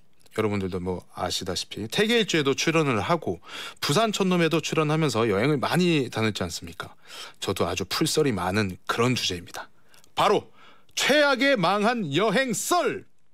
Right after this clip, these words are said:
네. <laughs> 최악의 여행 썰, 망한 여행 썰 보내주십시오. 제가 생각하는 최악의 망한 여행 썰에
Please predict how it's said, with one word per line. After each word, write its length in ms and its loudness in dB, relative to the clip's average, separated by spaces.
네. 460 -14
<laughs> 1000 -12
최악의 680 2
여행 280 2
썰, 380 -4
망한 480 2
여행 240 2
썰 300 0
보내주십시오. 640 -2
제가 220 2
생각하는 400 0
최악의 460 2
망한 420 2
여행 300 2
썰에 340 0